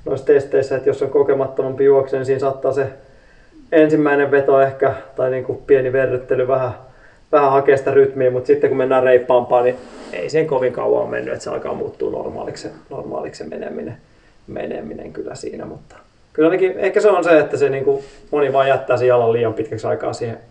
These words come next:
mattoon ja antaa se vähän niinku liuutella siihen. Et se on ehkä semmonen, semmonen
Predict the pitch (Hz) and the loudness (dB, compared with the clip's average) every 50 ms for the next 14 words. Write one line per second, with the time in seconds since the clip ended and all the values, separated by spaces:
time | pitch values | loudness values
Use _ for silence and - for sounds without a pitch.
0 | - _ _ _ - - - - - - - - - - - - - - - - | -20 _ _ _ -6 -4 -4 -4 -4 -4 -4 -2 -2 -2 -4 -6 -8 -8 -10 -8
1 | - - 117 - - - - - - - - - - - - - - 123 - - | -8 -8 -6 -6 -6 -4 -2 -2 -2 -2 -2 -4 -4 -6 -8 -8 -10 -12 -12 -12
2 | - - - - - - 58 60 - - - - - - - - - - _ _ | -12 -10 -6 -6 -6 -4 -6 -8 -12 -14 -14 -14 -14 -12 -12 -14 -14 -16 _ _
3 | _ _ _ _ _ _ - - _ _ _ - - - - - 226 226 - - | _ _ _ _ _ _ -20 -20 _ _ _ -16 -10 -8 -8 -8 -8 -10 -12 -12
4 | - | -12